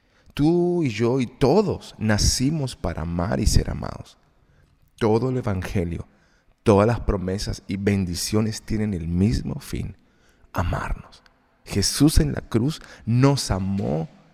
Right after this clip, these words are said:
El Padre al formarnos nos amó. Nosotros como hijos y representantes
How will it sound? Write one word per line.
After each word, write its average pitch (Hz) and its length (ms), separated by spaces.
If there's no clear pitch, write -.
El 104 200
Padre 151 600
al 139 100
formarnos 117 680
nos 110 200
amó. 90 220
Nosotros 175 600
como 123 260
hijos 143 300
y 120 80
representantes 101 1200